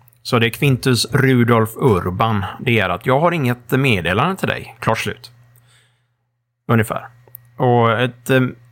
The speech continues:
ett, ehm, förbindelseprov över radiotelefoni. Det, det ser ungefär likadant ut. Men, eh, ja, det ser faktiskt väldigt likt ut då.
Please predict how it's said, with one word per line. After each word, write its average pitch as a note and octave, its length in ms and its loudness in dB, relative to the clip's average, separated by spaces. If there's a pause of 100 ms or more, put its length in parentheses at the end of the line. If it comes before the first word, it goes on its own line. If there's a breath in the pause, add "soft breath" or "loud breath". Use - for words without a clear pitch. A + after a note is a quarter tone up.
ett, - 340 -4
ehm, A#2+ 600 4
förbindelseprov C3 840 2
över A2+ 260 2
radiotelefoni. A#2 1400 0
Det, A2+ 440 0 (260)
det D3 160 -6
ser D#3+ 340 -2
ungefär D3+ 600 0
likadant G#2+ 600 -2
ut. - 260 -14 (140)
Men, G#2+ 400 0
eh, C2+ 380 -4 (160)
ja, - 200 -4
det A2 100 0
ser A2 200 0
faktiskt G2+ 340 -6
väldigt G#2+ 300 -2
likt G2+ 280 -4
ut - 120 -12
då. - 120 -12